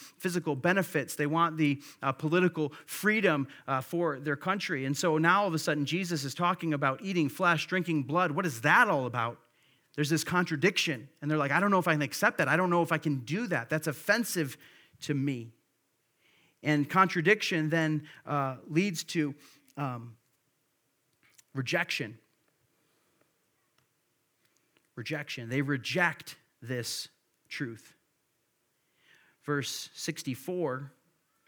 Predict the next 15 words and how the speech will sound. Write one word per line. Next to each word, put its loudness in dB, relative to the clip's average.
says, 2
"But 0
there 2
are -2
some 0
of 2
you -2
who -2
do -2
not -2
believe," -4
right? -2
They're 2
rejecting 0
it. -12